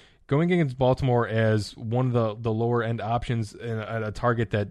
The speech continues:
Burrow likes to target, yeah, I, I think T Higgins has, a, has, a, has some sneaky upside here even. And so he might get a ton of volume in this game.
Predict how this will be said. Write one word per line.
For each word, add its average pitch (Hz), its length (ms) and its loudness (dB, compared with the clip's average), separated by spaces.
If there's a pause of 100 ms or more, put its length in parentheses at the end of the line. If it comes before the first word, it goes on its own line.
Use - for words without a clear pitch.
(200)
Burrow 120 280 2
likes 110 320 0
to - 180 -10
target, 101 600 -2 (260)
yeah, 131 300 -4 (280)
I, 104 140 -4
I 110 120 -2
think 147 180 -4
T 156 180 0
Higgins 131 280 0
has, 107 180 0
a, 101 40 0
has, 104 300 -4
a, 107 60 -6
has 104 100 0
some 104 140 -6
sneaky 117 460 -4
upside 127 400 -2
here - 340 -18
even. 85 340 -8 (480)
And 101 180 -4
so 104 540 -2 (260)
he 113 120 -4
might 143 160 0
get 131 120 2
a 98 40 -2
ton 107 160 0
of 95 80 0
volume 90 280 -4
in 85 60 -10
this 82 140 -12
game. 80 240 -16